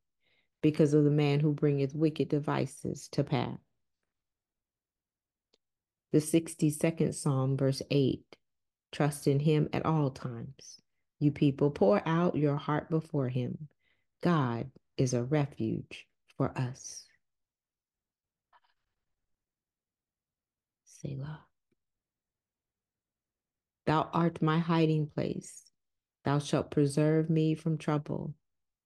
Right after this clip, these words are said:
Thou shalt compass me with the songs of deliverance. Selah. The thirty-seventh Psalm, verse seven.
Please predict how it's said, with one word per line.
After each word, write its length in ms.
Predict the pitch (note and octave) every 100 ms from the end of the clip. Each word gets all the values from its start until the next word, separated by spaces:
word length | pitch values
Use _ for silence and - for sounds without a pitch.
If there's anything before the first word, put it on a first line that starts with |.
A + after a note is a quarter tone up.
| _ _
Thou 140 | C3 C3+
shalt 340 | - C#3 -
compass 600 | - D#3 D3+ D3 C3+ -
me 360 | C3 B2+ B2 C#3 _ _ _
with 220 | C#3+ C3+
the 320 | C#3 C3 B2+ C3+
songs 720 | _ - D3+ D3 D3 D3 C#3+
of 280 | - C#3+ D3
deliverance. 840 | D3 D3+ C3+ B2+ C3 - - - - _ _ _ _ _ _ _ _ _ _ _ _ _ _ _ - - - _ _ _ _ _ _ _ _ _ _ _ _ _ _ _ _ _ -
Selah. 480 | - D3 C3 D3 D3+ _ _ _ _ _ _ _ _ _ _ _ _ _ -
The 100 | C#3
thirty-seventh 760 | D3 C3+ B2+ - D3 C3+ B2+
Psalm, 580 | - B2+ B2 B2 - C#3 - _ _ _ _
verse 200 | C3+ A#2+
seven. 600 | - B2+ A#2+ B2+ - C#3+